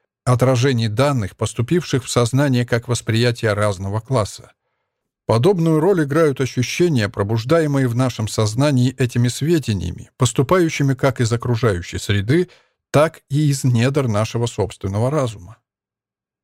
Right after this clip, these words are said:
Информация — это душа компьютера.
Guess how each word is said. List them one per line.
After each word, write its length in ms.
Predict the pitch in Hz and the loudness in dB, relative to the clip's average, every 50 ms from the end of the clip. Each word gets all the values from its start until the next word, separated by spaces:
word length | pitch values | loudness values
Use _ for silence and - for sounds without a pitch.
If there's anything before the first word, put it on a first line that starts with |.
| _ _ _ _ _ _ _ _ _ _ _ _ _ - | _ _ _ _ _ _ _ _ _ _ _ _ _ -2
Информация — 920 | 127 131 120 - 135 127 123 123 151 170 156 - - - 92 90 - - - _ _ | 0 0 2 2 2 2 2 2 2 0 0 -2 -4 -4 -4 -4 -6 -12 -20 _ _
это 220 | - 151 160 - 156 | 0 0 0 0 -2
душа 400 | 135 127 123 - - 131 123 120 | 0 0 -2 -2 0 0 0 0
компьютера. 760 | - 104 107 113 - - 110 101 90 - 104 95 95 - | 0 0 -2 -2 0 0 -2 -2 -2 -4 -8 -8 -8 -14